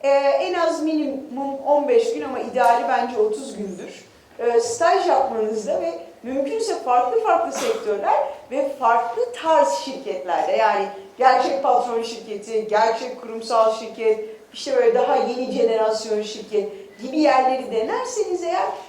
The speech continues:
çıktığınızda biraz daha kendinizle ilgili bir şeyler bilerek çıkarsınız. Bir de ikinci çok önemli konu,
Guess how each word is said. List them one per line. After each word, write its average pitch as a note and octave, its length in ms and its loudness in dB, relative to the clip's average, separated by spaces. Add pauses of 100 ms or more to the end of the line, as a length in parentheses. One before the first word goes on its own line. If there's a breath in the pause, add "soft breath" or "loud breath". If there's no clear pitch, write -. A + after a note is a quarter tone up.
(160 loud breath)
çıktığınızda A#4 640 -4 (360)
biraz B4 540 4
daha F#4+ 580 0 (180)
kendinizle F4+ 680 0
ilgili D4+ 340 -4
bir C4+ 100 -8
şeyler C4 500 0
bilerek F#3 460 -2
çıkarsınız. F3 640 -4 (120)
Bir A4 160 -2
de F4+ 220 -2 (320)
ikinci F#4+ 380 -4
çok D#4 200 -4
önemli A3+ 360 -8
konu, B3+ 280 -8